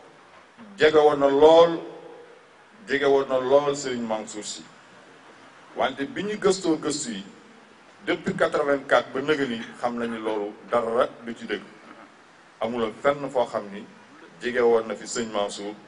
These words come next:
ba sëñ Mansour di am lu mu koy digal. Ñu wax ni en mille neuf cent cinquante-huit, le feu sëñ Mansour Sy moomu ñëwoon fii ci Mboro am fi ay suuf, yor fi ay tool. Yaakaar naa ne ay la mag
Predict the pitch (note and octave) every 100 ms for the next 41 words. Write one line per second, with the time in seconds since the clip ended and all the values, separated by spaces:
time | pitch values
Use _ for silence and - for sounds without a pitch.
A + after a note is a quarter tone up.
0 | - F#2+ G#2 G#2+ G2+ F#2+ G#2 G2 F2 G2+
1 | F#2+ F#2 F#2 F#2 F#2 - - G2+ F2 E2
2 | - - _ _ _ _ _ _ _ _
3 | _ _ _ - G#2+ C#3 D3+ D#3 E3 E3+
4 | C#3 C3+ D#3 F3+ F3 D#3+ D3 C#3+ C#3+ C3
5 | B2+ B2 A#2+ A2+ G#2+ - _ _ - _
6 | _ - G#2 A2+ - E3 D#3 C#3 C3 C3
7 | C3 B2+ A#2+ B2 A#2+ A#2 A#2 C3 B2+ B2
8 | C#3+ C#3+ B2+ A#2+ G#2+ G2+ - - - B2
9 | A#2 A#2+ A2 G#2+ A2+ A2 G#2+ - G#2+ A2
10 | F#2+ G2+ G2 G2+ F2 - - G2 G#2+ G#2+
11 | G#2+ A2+ A2+ A2 A2